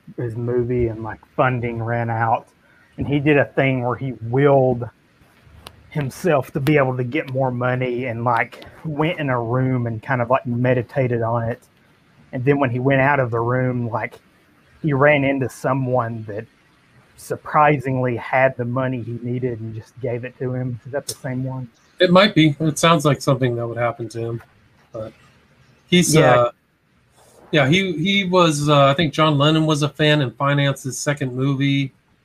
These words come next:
Speaker 2: And, yeah, he's an interesting guy. There's kind of an infamous picture of him together with,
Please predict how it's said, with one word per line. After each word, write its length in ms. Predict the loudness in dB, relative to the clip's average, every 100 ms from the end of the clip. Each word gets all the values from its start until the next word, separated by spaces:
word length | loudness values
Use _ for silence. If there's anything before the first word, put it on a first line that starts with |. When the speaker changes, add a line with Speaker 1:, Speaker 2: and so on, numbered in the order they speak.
| _ -20 -12
Speaker 2:
And, 760 | -6 -2 0 0 -2 -6 -10 _ _ _ _ _ _ _ _ _ _ _
yeah, 160 | -4 -2
he's 200 | -2 -2
an 80 | 0
interesting 400 | 0 0 -4 -2
guy. 140 | 0 0
There's 160 | 0
kind 180 | -2 0
of 80 | 0
an 100 | 2
infamous 440 | 0 2 -2 -2
picture 420 | -2 -2 -2 -2 -2
of 80 |
him 240 | 2 2 2
together 500 | -2 0 2 2 0
with, 320 | -2 -2 -4